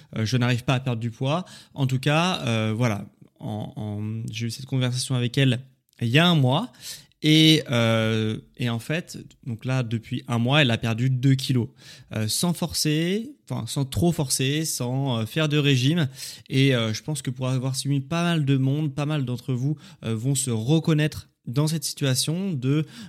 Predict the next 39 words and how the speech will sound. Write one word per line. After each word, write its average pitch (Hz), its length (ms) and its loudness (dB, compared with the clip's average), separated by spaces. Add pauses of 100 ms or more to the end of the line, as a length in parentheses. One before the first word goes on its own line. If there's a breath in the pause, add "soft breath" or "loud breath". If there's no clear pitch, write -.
euh, 110 160 0
je - 140 -4
fais 151 100 2
du 143 120 2
sport 135 320 0
mais 151 140 4
j'arrive 143 280 0
pas 147 80 -2
à 135 60 0
perdre 123 160 -2
du 117 100 -6
poids 147 320 -4 (380 loud breath)
et 160 240 4
on 147 80 2
va, 120 140 2 (200)
vous 120 240 -4
allez 139 140 4
vous 127 80 2
demander 120 320 0
certainement, 127 520 -2 (120)
euh, 107 240 -2
bah, 107 200 -8
comment 139 220 2
on 117 60 -2
fait 165 240 -4 (260)
concrètement, 135 560 -2 (240 loud breath)
euh, 120 140 -4
pour, 160 400 0
euh, 123 160 2 (260)
perdre 135 240 0
du 127 140 0
poids. 165 420 2
Est-ce 147 100 -2
qu'il 139 120 0
y - 20 2
a 135 40 2
quelque 131 140 0
chose 139 180 0
de, 143 180 4